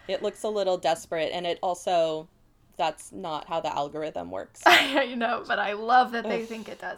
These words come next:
Speaker 1: Yeah.
Speaker 2: It's <laughs> really funny, but also it just, uh, it's not a good look.
Speaker 1: It's not a good
Speaker 2: Not
Speaker 1: look.
Speaker 2: a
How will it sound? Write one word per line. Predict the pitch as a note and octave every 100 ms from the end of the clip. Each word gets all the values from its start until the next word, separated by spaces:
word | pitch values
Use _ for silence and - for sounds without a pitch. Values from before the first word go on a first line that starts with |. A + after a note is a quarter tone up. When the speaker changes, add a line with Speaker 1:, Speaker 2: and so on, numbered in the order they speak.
| - -
Speaker 1:
Yeah. | E3+ C#3+ F#3+
Speaker 2:
It's | C4+ B3
<laughs> | B3 -
really | D#4 C4+ C4 B3+ C4
funny, | B3 G#3 E3+
but | A3+ G3
also | A#3+ B3 C#4
it | G#3+ A#3+
just, | C#4+ -
uh, | A3 A3+ G3+ -
it's | -
not | A3 B3
a |
good | C4 A#3
look. | C4 B3+ - - - -
Speaker 1:
It's | A#3+
not | C#4
a | C4+
good | C4
Speaker 2:
Not |
Speaker 1:
look. |
Speaker 2:
a | -